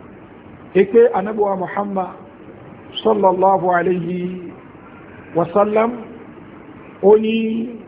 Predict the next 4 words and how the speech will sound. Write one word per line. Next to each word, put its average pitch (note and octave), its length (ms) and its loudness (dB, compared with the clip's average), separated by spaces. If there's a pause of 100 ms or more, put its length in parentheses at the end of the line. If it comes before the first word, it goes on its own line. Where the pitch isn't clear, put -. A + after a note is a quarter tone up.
(960)
àwẹ̀ F#3 580 2 (1080)
nínú A#3 640 2
afdalu A3 440 2 (140)
siyam, G3+ 380 0